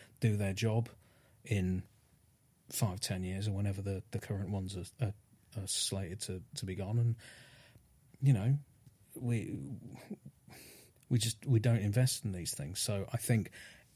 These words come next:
if a, if a conflict jumped up and, and bit us, then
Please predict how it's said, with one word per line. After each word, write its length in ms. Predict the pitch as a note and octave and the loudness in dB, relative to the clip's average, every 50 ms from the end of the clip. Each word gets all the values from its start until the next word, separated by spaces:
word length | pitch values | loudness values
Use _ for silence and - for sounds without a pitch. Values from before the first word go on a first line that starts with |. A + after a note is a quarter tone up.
| _ - - | _ 2 2
if 180 | A#2 - - | 2 2 2
a, 160 | G#2 F#2+ F#2+ - - - - | -2 -2 -2 -4 -6 -2 -2
if 160 | A#2 - - | -2 -2 -2
a 40 | - | -6
conflict 500 | - - A2 G2 G2 - - F#2+ - - - - - _ - _ - - - - _ - - - - A#2 | -4 -2 -2 -2 -2 -4 -6 -10 -10 -10 -16 -20 -20 _ -20 _ -20 -20 -20 -20 _ -20 -14 -8 -2 2
jumped 340 | - A#2 G2 F#2 - - - | 2 4 2 2 -2 -4 -4
up 220 | G2+ G#2 - - | -4 -4 -2 -2
and, 200 | G2 F#2+ G2 G2+ - | 0 0 0 -2 0
and 160 | - G2+ F#2 F#2 | 0 0 0 0
bit 260 | G2+ G2+ - - - | -2 -4 -4 -2 -2
us, 180 | B2 B2 - - | -2 -2 -2 -2
then 380 | - G2+ G2 G2+ G2 G2+ G#2 | -2 -2 0 0 0 0 -2